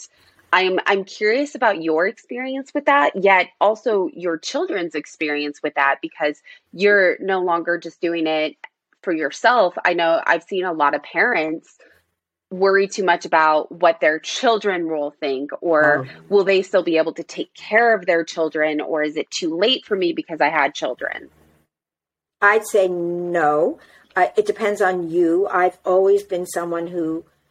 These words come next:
Speaker 2: uh, when I decide to do something, I don't usually give up very easily. Um, so I'm deter-, I'd say I was determined. Um, I, you know, I, it's a passion. My children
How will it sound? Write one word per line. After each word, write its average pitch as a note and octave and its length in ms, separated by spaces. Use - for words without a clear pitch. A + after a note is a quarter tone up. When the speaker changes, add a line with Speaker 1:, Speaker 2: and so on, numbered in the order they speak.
Speaker 2:
uh, D3+ 280
when E3 140
I D#3 200
decide F#3+ 460
to F#3 60
do G3 200
something, G#3+ 580
I E3+ 80
don't F3 260
usually D#3+ 320
give E3 180
up D#3 220
very E3 240
easily. E3+ 600
Um, D#3 300
so - 280
I'm E3+ 300
deter-, - 340
I'd F#3+ 160
say F#3+ 200
I F3 100
was E3+ 200
determined. E3 760
Um, D#3 400
I, E3 180
you F#3+ 120
know, D#3+ 160
I, D#3 180
it's F#3 160
a G3 60
passion. E3 720
My F3+ 280
children F#3+ 540